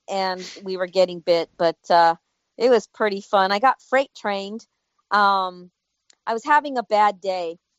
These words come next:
Um, in the morning, first thing in the morning on one of the days, I had three back-to-back-to-back big yellowfin tuna that I,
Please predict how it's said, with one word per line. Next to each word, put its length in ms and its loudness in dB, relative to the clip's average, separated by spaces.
Um, 560 -4
in 140 -10
the 100 -6
morning, 520 -2
first 260 -8
thing 180 -8
in 80 -6
the 100 -2
morning 360 -2
on 100 -2
one 160 -2
of 100 -4
the 60 -2
days, 480 0
I 140 4
had 440 2
three 380 -8
back-to-back-to-back 1160 2
big 280 -6
yellowfin 560 -4
tuna 480 -4
that 140 2
I, 160 4